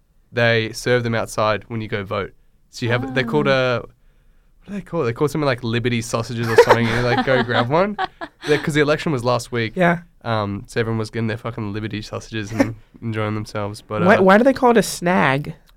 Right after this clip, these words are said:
Speaker 1: I don't know. I think you might just be, like, snagging one. You might just grab one. You're like, "Mm,
Speaker 3: Oh,
Speaker 1: snag a snag."
Speaker 3: yeah. So
Speaker 1: That,
Speaker 3: it,
Speaker 1: that was just my account.
Speaker 3: dang, is that Australian street food? Freaking sausage in a way.
Speaker 1: <laughs> I think there's a lot of, like, Asian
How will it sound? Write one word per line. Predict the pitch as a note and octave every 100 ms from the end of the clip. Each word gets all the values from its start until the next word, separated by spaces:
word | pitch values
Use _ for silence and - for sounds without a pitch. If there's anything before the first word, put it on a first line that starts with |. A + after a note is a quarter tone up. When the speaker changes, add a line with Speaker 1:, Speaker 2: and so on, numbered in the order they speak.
| _ _ _ _
Speaker 1:
I | G3
don't | A3+
know. | A3+
I | C#3+
think | F3 G#3+ F#3+
you |
might | G3+ F3+
just | -
be, |
like, | D3+ B2
snagging | - C3+ C#3+ C#3+
one. | G#2+
You | A#2
might | B2
just | A#2 A2+
grab | A#2+ A#2+
one. | G2+ A2 - -
You're | A#2+
like, | E3
"Mm, | E3 E3+
Speaker 3:
Oh, | E3+
Speaker 1:
snag | D#3+ D3+
a | C#3+
snag." | - A2+ C3
Speaker 3:
yeah. | D3 - -
So | - G#3
Speaker 1:
That, |
Speaker 3:
it, | F#3+
Speaker 1:
that |
was | A#2+
just | A2+ -
my | G2
account. | - G#2+
Speaker 3:
dang, | F3+ F#3
is | E3+
that | G3
Australian | G#3 G#3 G3 G3 G3
street | F3 - E3 E3+
food? | G3 G#3+ A#3 - _ _ _ _ _
Freaking | - F3+ F3+ F3 E3 D#3
sausage | - D3 D3 D#3+ E3+
in | F3
a | A#3+ D3
way. | D#3 - -
Speaker 1:
<laughs> | -
I | F3+
think | C#4 C#4 A#3 -
there's | G#3 G#3
a |
lot | B3
of, | B3+
like, | G#3+ - -
Asian | C3 C#3 D3 C#3+ C3 A#2 A#2